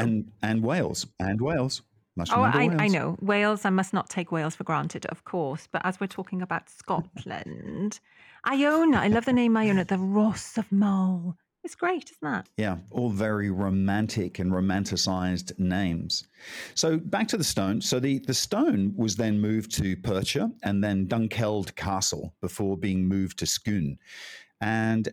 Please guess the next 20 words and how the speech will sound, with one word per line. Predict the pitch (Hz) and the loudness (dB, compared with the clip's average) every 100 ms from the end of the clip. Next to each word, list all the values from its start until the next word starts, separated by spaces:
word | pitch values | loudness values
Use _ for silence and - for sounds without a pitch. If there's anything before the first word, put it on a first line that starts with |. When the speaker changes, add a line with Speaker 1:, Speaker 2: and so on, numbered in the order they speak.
| - | -4
Speaker 1:
at | 104 - | -4 -2
Scone, | - 180 208 202 - | -2 2 2 2 -2
this | 110 156 151 | -4 -2 0
is | 113 | 0
where | 113 107 - | 0 0 -2
all | 160 208 | 0 0
the | 185 | 0
kings | 143 123 110 | 0 0 0
and | 95 | 0
queens | 113 101 | 0 0
of | 87 | -2
Scotland | - 104 104 85 | -2 -2 0 -2
were | 80 | -4
crowned | - 107 113 110 - | -2 0 0 0 -2
until | 92 98 87 | -2 -2 -2
twelve | - 107 98 101 - | -4 -2 -2 -2 -2
ninety-six, | 95 90 90 82 - - 214 - - - - - | -2 0 -2 -6 -4 -2 -2 -4 -8 -10 -18 -6
where | 98 107 110 113 117 - | -2 0 0 2 0 0
we, | 101 104 104 113 | 0 0 0 0
and | 101 101 | 0 -2